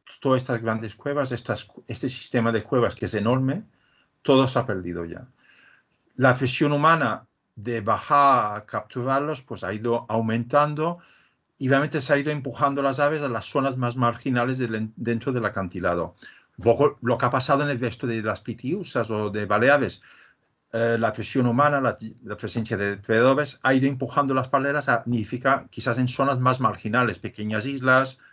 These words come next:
acantilados, zonas donde la población está a salvo de depredadores.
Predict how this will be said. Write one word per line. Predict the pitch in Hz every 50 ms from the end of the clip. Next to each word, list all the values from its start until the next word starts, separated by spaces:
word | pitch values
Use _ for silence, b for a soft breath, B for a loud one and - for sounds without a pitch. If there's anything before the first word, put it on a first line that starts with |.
| b b
acantilados, | b - - - 104 92 90 117 110 123 127 127 131 127 127 123 123 - -
zonas | - 110 110 113 113 123 127 123 B B B B B B B B B B _
donde | - 104 110 101 104 110 107
la | 107 104 -
población | 113 107 98 101 92 - 117 107
está | 107 104 - 117 104
a |
salvo | 101 - - 131 127 127 123 135 135
de | 127 104
depredadores. | 90 92 90 - - 90 85 90 90 98 95 90 80 -